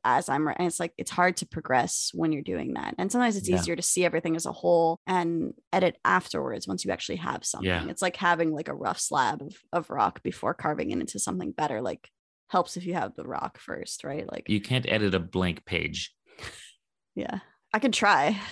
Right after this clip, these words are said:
Speaker 2: But it's good to have
Speaker 1: <laughs>
Speaker 2: something on your page, right? So just the idea that
Speaker 1: Yeah.
Speaker 2: what most people say is get something on the page, just get
Speaker 1: Mm.
Speaker 2: it out, write something bad first. It's okay if it's bad, as long as there's something there that you can then manipulate like clay.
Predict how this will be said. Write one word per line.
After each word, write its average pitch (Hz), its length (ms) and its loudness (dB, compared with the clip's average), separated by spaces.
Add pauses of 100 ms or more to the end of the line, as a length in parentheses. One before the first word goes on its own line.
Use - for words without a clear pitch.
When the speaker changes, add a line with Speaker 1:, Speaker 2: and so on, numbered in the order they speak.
(100)
Speaker 2:
But 143 80 4
it's 127 100 2
good 160 140 4
to 156 100 8
have 135 140 4
Speaker 1:
<laughs> - 0 -
Speaker 2:
something 117 300 2
on 107 120 2
your 98 100 2
page, 87 380 0
right? 95 220 2
So 98 100 -4
just 104 220 -4 (340)
the 113 100 0
idea 127 240 4
that 117 80 6
Speaker 1:
Yeah. - 120 2 (300)
Speaker 2:
what - 280 -2
most 113 200 2
people 110 180 -2
say 104 200 2
is 90 140 0 (100)
get 147 140 0
something 120 360 0
on 107 120 2
the 92 80 0
page, 85 540 -2
just 127 260 0 (220)
get 127 160 4
Speaker 1:
Mm. 123 40 6
Speaker 2:
it 113 60 6
out, 90 320 0 (200)
write 117 240 2
something 117 320 -2 (100)
bad 92 420 0
first. 78 360 -4
It's 98 100 -2
okay 110 380 4
if 104 120 0
it's 92 140 0
bad, 107 500 0
as 95 120 -2
long 98 160 2
as 95 80 0
there's 87 160 -6
something 101 320 -2
there 110 300 4
that - 380 -8
you 95 80 2
can 95 260 0
then 92 460 2
manipulate 98 720 2
like - 200 -6
clay. 90 540 -2